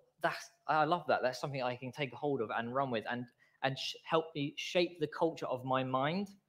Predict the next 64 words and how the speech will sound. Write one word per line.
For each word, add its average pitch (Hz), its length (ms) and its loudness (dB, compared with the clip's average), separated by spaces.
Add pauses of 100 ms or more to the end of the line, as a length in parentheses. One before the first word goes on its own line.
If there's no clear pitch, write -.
(340)
um, 117 200 2
of 120 120 -2
my 139 160 6
own 151 400 6
sort 117 200 -8
of - 60 -18
culture." 120 220 -4
And 143 80 4
that's 170 100 6
something 170 200 2
I 151 60 6
worked 151 280 6
really 135 100 4
hard 131 200 4
on. 127 120 6 (300)
And 120 80 2
I 127 160 4 (240)
think 170 240 0
I'm 127 220 2 (320)
a 127 40 0
lot 151 240 2
better 104 280 4 (160)
for 104 60 -14
sure 98 400 -2 (320)
now 110 220 4
at 117 160 2
being 135 200 6
a 120 80 2
more 143 180 0
positive 143 320 -6
person. 101 280 -4
And 107 100 -4
I, 110 80 -4 (200)
I 117 120 -4
molded 151 540 2
the 131 60 -10
culture 123 320 -4
of 113 60 -8
my 113 60 -6
mind. 107 260 -4
And 113 80 -2
I 131 80 6
did 139 220 -2
that 131 120 6
because 123 320 -10
I 143 160 8
want 139 220 2
to 120 80 -12
be, 117 380 0 (960)
or 101 100 -14
I 127 120 -4
don't 127 120 0
want 95 100 -8
to 90 60 -14
be 95 260 -6
someone 104 240 -12
who's, 98 300 -12
like, 101 160 -4
mean. 98 300 -6
I 98 60 -4
want 110 180 -4
to - 60 -18
be 110 60 -12
someone 104 320 -10